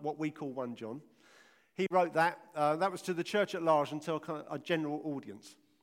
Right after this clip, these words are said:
Uh, this is the church in, in, in the Ephesus area. Um, then he wrote a second,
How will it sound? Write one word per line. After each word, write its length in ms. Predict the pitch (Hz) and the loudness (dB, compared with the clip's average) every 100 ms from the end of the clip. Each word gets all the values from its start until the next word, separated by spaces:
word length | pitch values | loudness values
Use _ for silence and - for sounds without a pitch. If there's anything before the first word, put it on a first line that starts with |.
| _ _ _ _ _ - - - | _ _ _ _ _ -20 -20 -6
Uh, 240 | 139 143 151 | -2 -2 -2
this 160 | 160 - | -6 -6
is 120 | 147 | -4
the 120 | 160 | -4
church 340 | 156 185 - 156 | 0 -2 0 -2
in, 160 | 151 | -4
in, 280 | 147 139 143 | -2 -2 -2
in 180 | 156 143 | -4 -4
the 100 | 151 | -2
Ephesus 600 | 151 135 - 117 - - _ 117 | -4 -6 -12 -14 -14 -20 _ -12
area. 280 | 110 104 101 _ _ - - - - - _ _ 135 | -10 -12 -16 _ _ -20 -20 -20 -20 -20 _ _ -8
Um, 440 | 127 127 127 131 _ _ _ | -6 -6 -8 -12 _ _ _
then 160 | 143 190 | -2 2
he 100 | 190 | 4
wrote 200 | 185 160 | 4 2
a 60 | 156 | -2
second, 680 | - 214 214 151 165 156 | -2 -2 0 -2 -2 -6